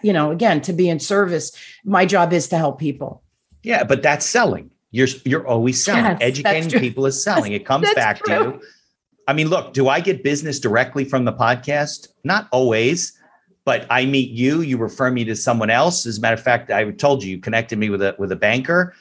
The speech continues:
Speaker 2: He, and I have a friend of mine who's a, who's a commercial broker,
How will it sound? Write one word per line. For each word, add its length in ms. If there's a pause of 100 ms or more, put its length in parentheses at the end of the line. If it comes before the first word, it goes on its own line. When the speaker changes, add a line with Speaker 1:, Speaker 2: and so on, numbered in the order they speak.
(280)
Speaker 2:
He, 260
and 140
I 80
have 260
a 40
friend 280
of 40
mine 160
who's 160
a, 160
who's 200
a 40
commercial 420
broker, 640